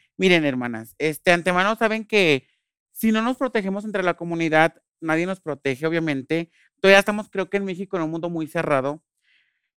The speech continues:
Este, obviamente, yo estoy muy agradecida con Wendy en el aspecto de que me dio a conocer. Estoy aquí gracias a Wendy.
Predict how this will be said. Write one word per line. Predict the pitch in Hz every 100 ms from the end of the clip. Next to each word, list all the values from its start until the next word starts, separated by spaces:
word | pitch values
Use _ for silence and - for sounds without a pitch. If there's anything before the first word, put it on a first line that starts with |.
| _
Este, | 185 180 - - 180 180 180
obviamente, | 180 202 214 196 196
yo | 190
estoy | 190
muy | 190 196
agradecida | 196 190 175 165 160
con | 165 180 160
Wendy | 151 156 147 156
en |
el | 170
aspecto | 156 - 135 160
de | 156
que | 156
me | 143
dio | 131
a | 120
conocer. | 156 143 - 151 -
Estoy | 160 143 165
aquí | 175 180 180
gracias | 165 170
a | 175
Wendy. | 147 143 147 180